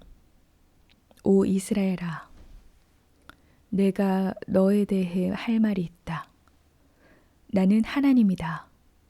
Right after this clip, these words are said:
바로 너의 하나님이다. 내가 너의 희생제로 너를 책망하지 않을 것이니 너는 계속해서 내 앞에 번제를 드렸다.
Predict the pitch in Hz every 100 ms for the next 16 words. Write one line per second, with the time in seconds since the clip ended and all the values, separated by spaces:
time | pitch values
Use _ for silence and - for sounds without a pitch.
0 | _ _ _ _ _ _ _ _ _ -
1 | 190 185 180 185 202 196 196 208 - 247
2 | 233 196 175 151 139 - _ _ _ _
3 | _ _ _ _ _ _ _ _ _ _
4 | _ _ _ _ _ 196 202 226 226 190
5 | 185 226 - 277 294 277 226 208 202 196
6 | 185 170 180 196 - 269 269 254 233 214
7 | 226 180 175 175 185 180 185 180 175 175
8 | 170 - _ _ _ _ _ _ _ _
9 | _ - 190 202 214 196 190 226 - 202
10 | 208 202 185 175 175 175 - 185 185 -
11 | 175 180 190 180 180 175 170 - - 165
12 | 165 160